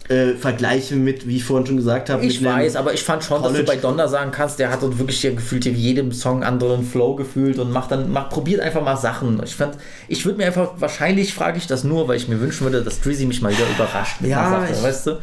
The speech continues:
Speaker 1: aber ja,
Speaker 2: Und dann nicht
Speaker 1: ja.
Speaker 2: halt ein Churchill Downs, der Part ist dope, aber er kommt und du kriegst halt genau das, was du dir gedacht hättest, was du kriegen würdest auf so einem Beat und von einem Drake.
Speaker 1: Ja, ich versteh's schon. Also wir können
Speaker 2: Das
Speaker 1: gespannt
Speaker 2: ist alles
Speaker 1: sein.
Speaker 2: gut, das ist das
Speaker 1: Und
Speaker 2: Einzige, was ich
Speaker 1: hey,
Speaker 2: sagen
Speaker 1: du,
Speaker 2: möchte.
Speaker 1: beim nächsten Album oder beim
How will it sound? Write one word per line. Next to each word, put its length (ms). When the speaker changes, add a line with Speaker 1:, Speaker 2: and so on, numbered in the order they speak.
Speaker 1:
aber 340
ja, 200
Speaker 2:
Und 80
dann 140
nicht 120
Speaker 1:
ja. 60
Speaker 2:
halt 160
ein 60
Churchill 340
Downs, 320
der 100
Part 340
ist 220
dope, 340
aber 200
er 120
kommt 300
und 120
du 20
kriegst 320
halt 140
genau 280
das, 220
was 220
du 200
dir 80
gedacht 340
hättest, 280
was 260
du 80
kriegen 340
würdest 280
auf 100
so 100
einem 120
Beat 360
und 160
von 80
einem 180
Drake. 180
Speaker 1:
Ja, 220
ich 80
versteh's 380
schon. 160
Also 240
wir 100
können 220
Speaker 2:
Das 100
Speaker 1:
gespannt 280
Speaker 2:
ist 60
alles 200
Speaker 1:
sein. 80
Speaker 2:
gut, 160
das 80
ist 80
das 80
Speaker 1:
Und 80
Speaker 2:
Einzige, 200
was 120
ich 80
Speaker 1:
hey, 80
Speaker 2:
sagen 180
Speaker 1:
du, 80
Speaker 2:
möchte. 160
Speaker 1:
beim 180
nächsten 340
Album 360
oder 220
beim 320